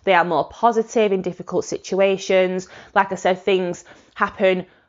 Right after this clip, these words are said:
for them, not to them. And then also, we don't tend to have bad days or weeks. It's more bad moments and challenging times as opposed to letting things consume us.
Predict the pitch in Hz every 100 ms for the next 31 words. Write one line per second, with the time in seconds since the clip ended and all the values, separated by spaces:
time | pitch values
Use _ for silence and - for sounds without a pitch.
0 | _ _ - 208 220 226 226 220 185 -
1 | - - 226 226 214 220 220 226 220 _
2 | - _ 214 214 220 226 262 277 - 220
3 | 185 180 - 208 214 262 277 - 269 247
4 | 220 185 202 202 - - 175 165 - 190
5 | 170 160 147 147 - 180 170 160 156 202
6 | 165 - _ - - 185 - 185 190 226
7 | 226 233 - 180 175 170 180 180 170 208
8 | 262 - - - - 180 - 180 180 170
9 | 165 165 - 170 165 185 220 233 - 190
10 | 190 185 185 180 185 113 160 170 165 -
11 | 160 156 190 190 190 156 151